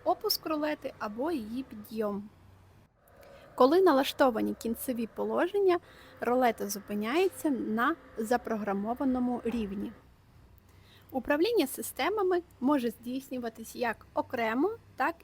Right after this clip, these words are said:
і синхронно. Для цього потрібно обрати режим, коли на пульті світяться всі канали разом.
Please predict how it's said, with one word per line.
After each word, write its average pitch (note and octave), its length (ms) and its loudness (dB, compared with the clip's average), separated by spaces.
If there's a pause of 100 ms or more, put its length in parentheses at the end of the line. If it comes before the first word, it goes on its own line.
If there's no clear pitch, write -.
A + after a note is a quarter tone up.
і C4+ 260 -4
синхронно. G#3+ 680 -4 (460)
Для F4 100 -2
цього E4 280 2
потрібно A3 500 -8
обрати G3+ 380 -6
режим, A3 340 -4
коли A3+ 200 -8
на G#3+ 120 -8
пульті G4 340 -6
світяться C4 480 -10
всі - 260 -8
канали A3+ 480 -4
разом. G#3 500 -6